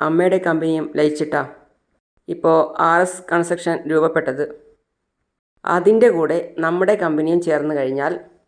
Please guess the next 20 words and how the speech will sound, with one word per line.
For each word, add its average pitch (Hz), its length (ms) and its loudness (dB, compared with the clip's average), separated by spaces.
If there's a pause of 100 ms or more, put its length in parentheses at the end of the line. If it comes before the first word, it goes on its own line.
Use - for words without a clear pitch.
(560)
അത് 156 360 0
പിന്നെ 175 220 6
ഒരു 147 160 2
വൻ 156 300 0 (100)
വിജയമായിരിക്കും. 135 720 -2 (1160)
അടുത്ത 185 380 0
ഓണത്തിന് 180 420 4
മുമ്പ് 147 300 2 (180)
എല്ലാം 156 380 0
കഴിയണം. 131 340 -4 (920)
പിന്നെ 156 240 -2 (280)
അച്ഛനും 160 400 2
മോനും 180 280 4 (220)
റെസ്റ്റോറൻറ്റിൽ 165 500 -2
വെയിറ്റ് 139 260 -2
ചെയ്യാം. 139 300 -2 (1000)
ഒരു 190 340 4
ക്ലയൻറ്റിനെ 170 420 4
കാണാനുണ്ടെന്ന് 180 520 2
പറഞ്ഞിട്ടാ 156 380 0